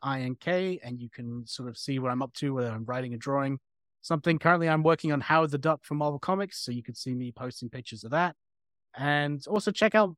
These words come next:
my podcast, Batman the Animated Series podcast. Uh, me and my brother interview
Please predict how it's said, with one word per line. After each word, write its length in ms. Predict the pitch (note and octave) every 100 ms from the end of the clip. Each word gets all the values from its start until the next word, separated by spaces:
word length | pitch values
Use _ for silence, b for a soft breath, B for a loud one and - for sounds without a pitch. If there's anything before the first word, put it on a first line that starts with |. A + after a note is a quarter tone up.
| -
my 280 | E3+ A#3+ A#3
podcast, 640 | - B2 - A#2+ A#2+ -
Batman 480 | A#2 E3 D#3 D#3 D#3
the 140 | C#3+
Animated 340 | C#3+ C#3 C3+ B2+
Series 300 | - A#2+ A2+
podcast. 720 | - C#3+ - C#3 C#3+ - - _ _ _
Uh, 80 | A#2
me 140 | C#3 D3+
and 80 |
my 100 | C#3
brother 300 | B2 C3 B2+
interview 720 | C3 C3+ C3+ A#2+ B2 B2+ B2+